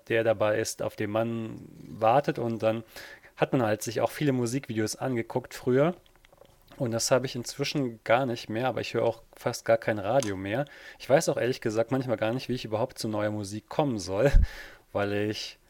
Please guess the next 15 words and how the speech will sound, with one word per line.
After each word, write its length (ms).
äh, 300
wenn 320
dann, 560
nur 600
irgendwie 360
mal 320
über, 600
keine 260
Ahnung, 240
über 180
Freunde 680
das 220
dann 160
mitkriege, 720
ähm, 500